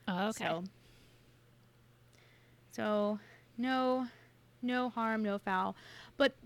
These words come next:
Speaker 2: also, too, Taylor was supposed to, Taylor, the, the family was supposed to meet the family,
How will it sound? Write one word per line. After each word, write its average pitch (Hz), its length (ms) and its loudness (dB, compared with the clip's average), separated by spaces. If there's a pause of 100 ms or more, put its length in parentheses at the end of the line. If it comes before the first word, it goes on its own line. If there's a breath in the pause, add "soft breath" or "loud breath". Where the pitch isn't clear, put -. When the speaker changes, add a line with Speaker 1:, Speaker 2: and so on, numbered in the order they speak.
(100)
Speaker 2:
also, 311 380 6
too, 349 500 4
Taylor 320 460 4
was 302 140 2
supposed 269 360 0
to, 214 180 2
Taylor, 311 500 2
the, 240 180 2
the 226 120 -2
family 339 380 6
was 269 140 2
supposed 262 260 -4
to 240 60 -4
meet 220 120 -6
the - 60 -20
family, 247 560 6